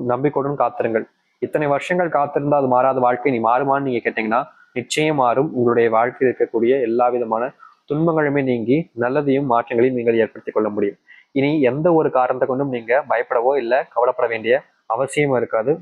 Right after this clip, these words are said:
முழுமையான மாற்றங்களை நீங்க சந்திக்க தயாராகிக்கோங்க. நம்பிக்கையோடு இருந்து வாருங்கள், நல்லதே நடக்கட்டும். இனி வரக்கூடிய காலங்கள் எல்லாம் நல்லதாகவே அமையும். நம்பிக்கையோடு இருந்தால் நல்லதே நடக்கும்.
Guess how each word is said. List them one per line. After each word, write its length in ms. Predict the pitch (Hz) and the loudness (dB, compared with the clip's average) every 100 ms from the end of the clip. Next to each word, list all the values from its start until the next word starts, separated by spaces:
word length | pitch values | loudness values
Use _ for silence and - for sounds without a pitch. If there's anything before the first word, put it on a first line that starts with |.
| 123 | 0
முழுமையான 380 | 127 143 139 156 | 0 2 0 0
மாற்றங்களை 460 | 127 117 - 120 131 | 0 -2 -2 -2 0
நீங்க 140 | 110 | -2
சந்திக்க 480 | 120 107 107 - 143 - | -4 -4 -6 -4 -4 -4
தயாராகிக்கோங்க. 540 | 110 107 101 101 101 - _ _ - _ | -4 -2 -2 -4 -8 -10 _ _ -20 _
நம்பிக்கையோடு 380 | 117 135 151 175 | -4 0 2 2
இருந்து 160 | 165 151 | 2 2
வாருங்கள், 260 | 139 139 143 | 2 -2 -2
நல்லதே 220 | 117 117 127 | -2 0 0
நடக்கட்டும். 380 | 120 113 - 127 _ _ | -2 -4 -8 -12 _ _
இனி 140 | 127 131 | -2 0
வரக்கூடிய 420 | 123 147 160 151 | 2 2 2 2
காலங்கள் 360 | 139 131 131 120 | 2 0 2 2
எல்லாம் 200 | 113 143 - | 0 -2 -6
நல்லதாகவே 420 | 117 117 117 117 113 | -4 0 0 0 -2
அமையும். 240 | 104 104 - _ | -4 -8 -10 _
நம்பிக்கையோடு 380 | 117 117 131 127 | -2 0 0 0
இருந்தால் 220 | 117 131 - | -2 -4 -4
நல்லதே 220 | 101 107 | -2 -2
நடக்கும். 280 | 95 - | -2 -8